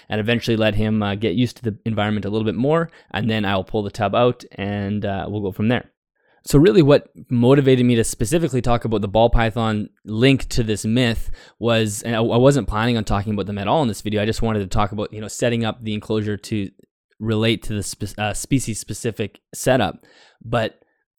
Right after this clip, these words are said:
I saw this post on Facebook the other day,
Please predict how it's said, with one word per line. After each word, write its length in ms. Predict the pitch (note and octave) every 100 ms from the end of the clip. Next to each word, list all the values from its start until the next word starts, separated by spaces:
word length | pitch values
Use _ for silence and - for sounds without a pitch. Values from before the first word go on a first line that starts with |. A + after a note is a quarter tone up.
| _ _
I 100 | A#2
saw 220 | A2 - D#3
this 200 | C#3+ -
post 480 | _ - A#2 A#2
on 120 | B2 G#2+
Facebook 400 | A2 G#2 - -
the 100 | G#2+
other 160 | G#2
day, 300 | G2+ G2 G2+